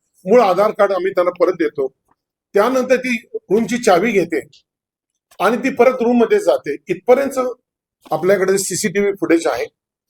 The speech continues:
तुम्हाला पाहिजे परत दाखवलं जाईल. आणि नंतर तिने दार बंद केल्यानंतर ते सकाळपर्यंत उघडलं गेलं नाही. वास्तविक पाहता आपण कुठल्याही हॉटेलला गेलो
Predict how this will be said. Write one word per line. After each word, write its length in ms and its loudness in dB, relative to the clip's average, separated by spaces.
तुम्हाला 220 -8
पाहिजे 260 -4
परत 180 0
दाखवलं 320 -2
जाईल. 260 -2
आणि 260 0
नंतर 400 2
तिने 300 -6
दार 280 2
बंद 120 -2
केल्यानंतर 460 -2
ते 80 -6
सकाळपर्यंत 600 0
उघडलं 300 0
गेलं 260 -6
नाही. 180 -20
वास्तविक 420 0
पाहता 180 2
आपण 220 0
कुठल्याही 440 2
हॉटेलला 340 0
गेलो 280 -2